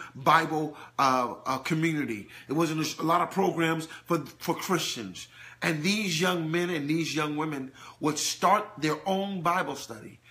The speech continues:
And I'm telling you, it, it, it took off like wildfire. You gotta tell your young stars, you may not see yourself in your school,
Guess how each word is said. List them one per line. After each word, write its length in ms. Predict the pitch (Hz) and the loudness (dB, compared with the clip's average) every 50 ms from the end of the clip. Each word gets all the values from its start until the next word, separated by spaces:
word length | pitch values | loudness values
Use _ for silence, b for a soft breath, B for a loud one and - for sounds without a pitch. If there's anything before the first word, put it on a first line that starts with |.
| B B B - | B B B -2
And 140 | 123 147 160 | 0 2 2
I'm 80 | 165 | 2
telling 360 | 160 - 190 190 190 196 190 | 2 4 4 4 4 4 0
you, 180 | 185 190 190 - - | -2 -2 -4 -4 -4
it, 200 | 147 151 151 - - | -6 -8 -6 -6 -6
it, 200 | 156 156 - 156 | -6 -4 -4 -6
it 120 | 151 - | -6 -4
took 240 | - - 208 202 - 185 | -2 -2 -2 0 2 2
off 200 | 190 175 - - | 2 2 2 2
like 160 | 143 165 170 135 | 2 2 2 2
wildfire. 800 | 127 127 156 165 170 175 170 143 120 - - - - - - - - - B B B B B B B B - | 0 0 2 4 4 4 2 0 -4 -8 -10 -10 -10 -12 -14 -16 -18 -20 B B B B B B B B -2
You 200 | 151 175 240 262 | 0 2 2 4
gotta 240 | 262 233 220 202 - | 4 4 4 2 0
tell 320 | - - 220 220 214 196 | 0 2 4 4 4 4
your 180 | 185 180 175 170 | 4 4 4 4
young 240 | 170 175 175 170 | 4 2 2 0
stars, 560 | 151 - - 175 175 196 185 143 123 120 - B B B B B | -2 0 2 2 2 2 2 0 -2 -4 -6 B B B B B
you 220 | - 156 214 254 247 | 0 2 4 4 4
may 180 | 247 233 226 | 4 2 2
not 300 | 214 202 190 180 170 - | 4 4 4 4 4 0
see 260 | - - 233 240 240 220 | -2 -2 0 0 0 0
yourself 560 | 202 180 170 143 - - 196 175 165 - - - | 0 0 0 0 0 0 2 2 2 0 -2 -4
in 160 | 175 165 156 | -4 -2 -2
your 160 | 147 139 131 | -2 -2 -2
school, 560 | 127 - - - 202 208 190 151 110 95 82 | -4 -4 -6 -6 -6 -6 -4 -4 -4 -6 -10